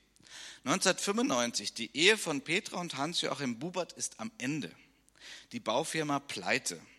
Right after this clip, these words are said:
Doch dann bricht ein Lottogewinn von acht Millionen D-Mark“, war das damals noch, „über die Familie herein. Das große Glück.“ Das große Glück? Niemand konnte ahnen, wie weit Neid und Missgunst,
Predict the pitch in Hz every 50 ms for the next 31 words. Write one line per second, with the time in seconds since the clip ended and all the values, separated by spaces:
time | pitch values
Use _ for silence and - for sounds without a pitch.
0 | - _ _ _ _ _ _ _ _ _ - - - - - - 131 - - -
1 | - - 147 127 139 127 127 151 160 - - 117 131 165 170 - - - 117 113
2 | 110 104 117 160 220 - - 160 127 110 110 95 92 104 127 156 170 - - 117
3 | 110 - - - 190 190 - - - - 135 143 143 139 131 131 135 131 123 120
4 | 113 107 104 117 120 123 151 185 202 208 - - 170 165 165 160 - - 160 156
5 | 151 156 165 160 - - 170 202 262 - - _ _ - - - - - - -
6 | 160 165 160 151 139 143 139 - - 143 135 139 135 135 135 131 131 127 127 123
7 | 117 107 113 107 98 90 - - - _ - - - - - - - - - -
8 | - 104 101 113 117 113 113 - 120 113 113 143 143 110 - - - - - -
9 | - _ _ _ _ _ _ _ _ _ _ - - - - - - - - _
10 | _ _ _ _ - 98 95 - - 104 101 98 - - 123 85 98 147 185 -
11 | - - _ _ _ _ _ _ _ _ _ _ _ _ _ _ _ _ - 131
12 | 175 220 240 247 240 196 - - 170 165 160 135 - - - 135 156 185 220 220
13 | 185 139 127 113 120 123 120 120 120 120 117 - 113 110 107 104 127 180 196 -
14 | - - - 151 - - 110 123 160 - - - - 180 226 330 330 - - -
15 | -